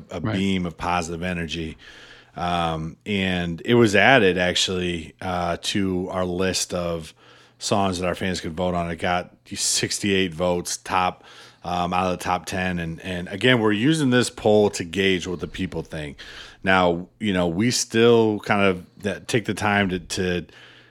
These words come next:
Speaker 1: cultivate a list of what we think is a top ten songs, because we wanna be tastemakers and curators,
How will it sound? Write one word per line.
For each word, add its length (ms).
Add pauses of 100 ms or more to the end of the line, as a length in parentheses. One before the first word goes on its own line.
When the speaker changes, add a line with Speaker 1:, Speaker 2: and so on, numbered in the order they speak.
(160)
Speaker 1:
cultivate 840
a 100
list 380
of 140
what 140
we 200
think 300
is 140
a 60
top 380
ten 240
songs, 380
because 260
we 100
wanna 300
be 180
tastemakers 800
and 140
curators, 760